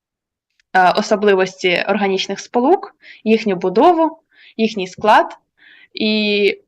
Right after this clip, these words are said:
взагалі мас-спектрометрія буде сприяти дуже, м, швидкому, думаю, розвитку, е, персоналізованої медицини і створенню ефективної індивідуалізованої охорони здоров'я.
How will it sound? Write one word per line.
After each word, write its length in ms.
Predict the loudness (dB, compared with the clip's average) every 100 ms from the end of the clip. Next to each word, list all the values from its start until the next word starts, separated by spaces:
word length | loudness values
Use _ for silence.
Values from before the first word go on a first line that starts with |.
| _
взагалі 360 | -6 -2 0 0
мас-спектрометрія 960 | 0 -4 -10 -8 -8 -2 2 2 2 -2
буде 140 | -10 -10
сприяти 480 | -6 0 0 0
дуже, 280 | -2 -4 -2
м, 680 | -2 -6 -12 -10 -10 -12 -16 -12
швидкому, 520 | -4 -4 0 -2 0
думаю, 360 | -2 -2 -2
розвитку, 520 | -2 -2 -4 -10 -8 -6
е, 280 | -2 -4
персоналізованої 880 | -4 -8 -4 -4 -2 -2 -2 -2 -4
медицини 600 | -4 -6 -4 -2 0 -2 -8 _ -20 -20 _
і 120 | -2
створенню 560 | -2 -2 0 2 2 -2 -4 _ -6
ефективної 600 | -6 -8 -4 0 0 0
індивідуалізованої 720 | 0 -2 -2 -2 -2 -2 -4
охорони 360 | -4 -4 -4
здоров'я. 500 | -4 -6 -8 -10 -14